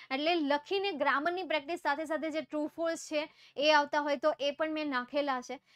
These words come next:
એટલે આવી રીતે કંઈક ત્રીસ પેપર બનાવેલા છે કે જે સ-, અ, સ્ટુડન્ટ જે છે હેતુલક્ષીની આ રીતે પ્રેક્ટિસ કરી શકે. ક્લિયર? હું લેક્ચર પતે એટલે જોઈશ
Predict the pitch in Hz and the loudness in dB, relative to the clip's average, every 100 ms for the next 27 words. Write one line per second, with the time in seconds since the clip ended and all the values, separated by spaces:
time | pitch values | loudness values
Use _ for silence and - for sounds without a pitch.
0 | _ 247 277 254 254 294 302 320 302 - | _ -2 0 2 0 0 -4 -2 -4 -2
1 | 311 349 - 302 311 277 269 269 262 269 | -2 -2 0 0 0 0 -2 -2 -4 -4
2 | 349 370 320 339 - 294 294 - 294 - | -4 -2 -2 -4 -6 -4 -2 -2 -6 -6
3 | 302 349 311 302 339 330 262 - 311 277 | -4 -2 -2 -2 -2 -4 -4 -4 -2 -2
4 | - 294 285 311 254 247 247 349 294 262 | -2 -6 -6 -4 -4 -4 -6 -4 -4 -4
5 | 277 247 240 208 226 196 202 - _ _ | -6 -8 -8 -10 -12 -12 -14 -16 _ _
6 | - 294 359 392 - _ _ _ _ - | -4 0 0 -2 -8 _ _ _ _ -2
7 | 349 392 330 302 294 359 339 - 285 330 | 0 2 4 2 2 2 2 0 -2 -2
8 | 330 277 285 311 247 277 269 294 | -2 -2 -2 -4 -4 0 0 0